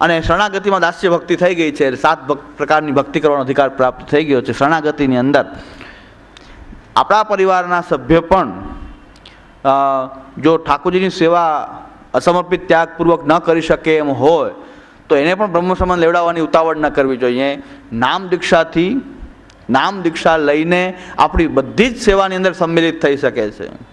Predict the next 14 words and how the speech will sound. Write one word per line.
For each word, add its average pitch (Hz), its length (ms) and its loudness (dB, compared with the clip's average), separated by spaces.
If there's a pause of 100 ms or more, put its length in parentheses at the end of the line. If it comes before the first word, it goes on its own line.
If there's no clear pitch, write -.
(680)
ઠાકોરજીને 165 360 0
ભોગ 147 300 2
ધરવા 147 240 4
વગેરે 160 300 -2
બધી 135 340 0
જ 202 100 -8
સેવામાં 190 280 2
સંમિલિત 175 420 -2
થઈ 165 100 0
શકે. 160 280 -2
ફક્ત 160 320 -2
ગદ્ય 139 300 2
મંત્ર 165 460 0 (520)
બોલી 170 400 2